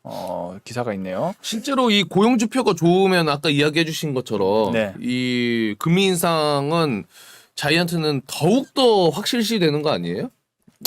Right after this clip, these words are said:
Speaker 1: 네.
Speaker 2: 고용 지표가 이렇게 나오면은?
Speaker 1: 근데 또 그런 게 있죠. 금리 인상을,
Speaker 2: 음.
Speaker 1: 어, 이렇게 할 수 있는 이유가 그만큼 또 펀더멘털, 즉 고용 지표 같은 부분이 튼튼하기 때문에
Speaker 2: 음.
Speaker 1: 영점칠오까지도,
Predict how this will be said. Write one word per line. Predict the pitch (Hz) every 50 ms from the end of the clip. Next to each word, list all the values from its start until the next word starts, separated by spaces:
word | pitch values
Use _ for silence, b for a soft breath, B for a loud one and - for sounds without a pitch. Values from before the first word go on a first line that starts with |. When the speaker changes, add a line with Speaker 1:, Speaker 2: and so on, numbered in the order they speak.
| - -
Speaker 1:
네. | 156
Speaker 2:
고용 | 147 160 160
지표가 | 147 143 160 143
이렇게 | 131 123 113 - 127
나오면은? | 101 95 95 95 92 110 139 143 _ _ _ _ B B B
Speaker 1:
근데 | B - 143
또 | 139 139
그런 | - - 151 185
게 | 170 131
있죠. | 107 - _ - 110 92 92 98
금리 | - - 151 175 185 170
인상을, | 160 156 147 151 151 151 135 110 104 110 117 107 92 85 85 -
Speaker 2:
음. | - 85
Speaker 1:
어, | - 107 101 110
이렇게 | 131 147 143 -
할 | 139 - 214 233
수 | 220 - 190
있는 | 139 120 120 113 104
이유가 | 95 92 92 - 131 139 104 85 - b b b b b b b b b _ _
그만큼 | - 135 139 143 - 202 214 214 190 -
또 | - 135 120 110 107
펀더멘털, | - 233 233 233 233 226 190 - - 104 98
즉 | - 139
고용 | 139 - 143 165 208
지표 | 196 190 - 190
같은 | 180 170 - 147 131
부분이 | - 131 131 143 135 139
튼튼하기 | - - 202 - 220 233 233 208
때문에 | - - - - 120 110 104 - -
Speaker 2:
음. | -
Speaker 1:
영점칠오까지도, | 110 127 143 143 165 135 - - 175 175 160 - - 151 135 127 127 117 160 175 190